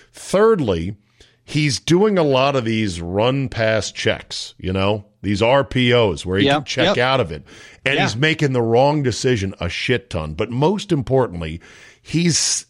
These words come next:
Speaker 1: he's looking at or washing over wide open guys for seemingly no reason. In a way I can't understand, like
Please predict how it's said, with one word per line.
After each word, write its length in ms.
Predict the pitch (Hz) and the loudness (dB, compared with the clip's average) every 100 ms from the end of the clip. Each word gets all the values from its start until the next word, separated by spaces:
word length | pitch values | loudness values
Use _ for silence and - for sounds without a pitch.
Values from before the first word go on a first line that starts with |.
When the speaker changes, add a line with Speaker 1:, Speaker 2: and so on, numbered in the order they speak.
| _ | _
Speaker 1:
he's 260 | - 165 131 | -4 -2 0
looking 540 | 147 151 220 226 175 143 | 0 2 2 2 0 0
at 340 | 110 107 - - | 0 -2 -6 -6
or 320 | 127 131 117 - | 0 2 0 -8
washing 600 | 123 113 143 180 - 151 | -8 0 2 2 0 0
over 440 | 147 170 120 104 101 - _ _ | 2 2 2 0 -2 -8 _ _
wide 460 | - 123 151 196 226 | -14 -4 0 2 4
open 340 | 214 202 165 | 2 2 0
guys 560 | 139 156 196 156 80 - _ _ | 0 -2 -4 -6 -6 -10 _ _
for 260 | - - | -6 0
seemingly 680 | 160 - - 254 269 254 185 | 0 0 -2 -2 0 0 2
no 160 | 170 160 | 4 4
reason. 420 | 139 139 92 76 - _ _ _ - - - | 4 2 0 -6 -16 _ _ _ -20 -20 -6
In 80 | 165 | 0
a 40 | 170 | 2
way 240 | 151 196 | 4 4
I 100 | 220 | 4
can't 360 | 175 - 165 165 - | 2 0 0 0 0
understand, 500 | 147 139 - 139 110 | 2 2 2 0 2
like 220 | 120 110 | 0 -2